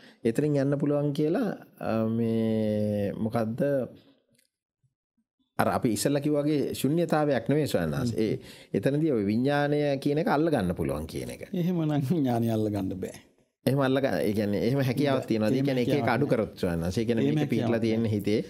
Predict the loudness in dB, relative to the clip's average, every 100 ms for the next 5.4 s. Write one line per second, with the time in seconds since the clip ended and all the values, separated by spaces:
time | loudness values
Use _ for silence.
0 | -10 -2 0 2 2 2 0 2 2 2
1 | 0 0 2 2 2 2 0 0 -2 -2
2 | 0 2 2 2 0 0 -2 -4 -8 -18
3 | -20 _ _ _ _ _ _ _ _ _
4 | _ _ _ -14 -2 0 2 2 2 0
5 | -2 -4 -8 -14